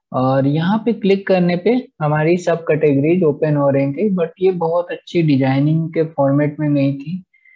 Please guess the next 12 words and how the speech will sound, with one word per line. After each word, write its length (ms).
तो 200
आज 200
हम 140
इसके, 320
अ, 500
design 440
को 140
देखेंगे 540
और 220
इनको 320
category 480
wise 320